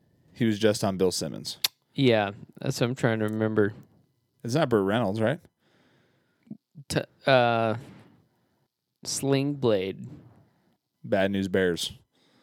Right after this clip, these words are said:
Speaker 2: Bad Santa. Married to, uh, what's her name in the early two thousands?
Speaker 1: No idea. Man, what is his name?
Speaker 2: What is her name? Tomb Raider. <laughs>
Speaker 1: He was in Tomb Raider?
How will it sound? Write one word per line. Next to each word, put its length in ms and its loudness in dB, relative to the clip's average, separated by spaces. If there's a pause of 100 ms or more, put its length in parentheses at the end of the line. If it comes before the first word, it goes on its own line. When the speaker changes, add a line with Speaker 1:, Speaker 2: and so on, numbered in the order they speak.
(680)
Speaker 2:
Bad 460 2
Santa. 720 0 (880)
Married 600 2
to, 500 2 (1120)
uh, 340 6
what's 280 4
her 120 2
name 280 0
in 80 -2
the 80 4
early 260 4
two 180 -4
thousands? 640 -2 (600)
Speaker 1:
No 240 -6
idea. 320 -10 (340)
Man, 160 -4
what 140 0
is 80 -4
his 180 -2
name? 280 -2 (360)
Speaker 2:
What 240 6
is 160 2
her 160 2
name? 380 -2 (800)
Tomb 340 0
Raider. 760 2
<laughs> 40 -20 (480)
Speaker 1:
He 160 2
was 140 4
in 100 0
Tomb 240 2
Raider? 240 2